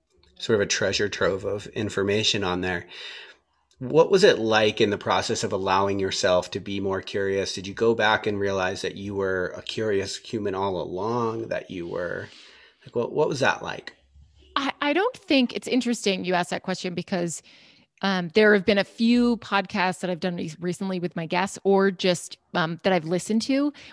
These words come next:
Speaker 2: where I've heard people say, "You know, I was always a curious child." I, I actually don't think I was curious. I, I was a, I was a very anxious child, <laughs> actually.
Speaker 1: <laughs>
Speaker 2: Um, but I was an adventurous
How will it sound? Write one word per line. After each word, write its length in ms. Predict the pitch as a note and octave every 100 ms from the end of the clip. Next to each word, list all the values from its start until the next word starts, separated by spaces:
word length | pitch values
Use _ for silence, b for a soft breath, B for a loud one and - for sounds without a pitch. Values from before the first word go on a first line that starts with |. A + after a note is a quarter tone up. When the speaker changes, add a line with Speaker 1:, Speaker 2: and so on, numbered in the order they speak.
| -
Speaker 2:
where 120 | G#3
I've 140 | G3+
heard 300 | - A3+ A3+
people 240 | - G#3+ G3
say, 180 | - G3
"You 100 | G3+
know, 80 |
I 80 | A#3
was 140 | C4+ D#4
always 240 | F4 G#4
a 60 | D#4
curious 540 | - G#3 G3 F#3 E3+
child." 460 | - E3+ D3 D#3 - B B B B _ -
I, 120 | G#3 -
I 200 | B3 E4+
actually 260 | A4 - D4+
don't 200 | A#3 A3+
think 220 | - A3
I 100 | G3+
was 640 | F3 D#3+ D#3+ F3+ G3 F3+ F3+ _ b b _
curious. 500 | - - - - -
I, 180 | - G3 -
I 80 | G#3+
was 160 | A#3+
a, 40 | G3 F3 -
I 80 | G3
was 100 | G3
a 40 | G3+
very 240 | G3+ F#3+
anxious 400 | - F#3 - F#3+
child, 420 | - F#3+ - - -
<laughs> 40 |
actually. 680 | G3 F#3+ - G#3+ C4+ F#3 F#3 A2
Speaker 1:
<laughs> 180 | B2+ B3
Speaker 2:
Um, 520 | A3 A3 G#3 G#3 G3+ F#3 B B _
but 100 | B3+
I 100 | C4+
was 160 | C4 C4
an 100 | A#3+
adventurous 960 | F#3+ E3 G3 G3 - F#3 - - -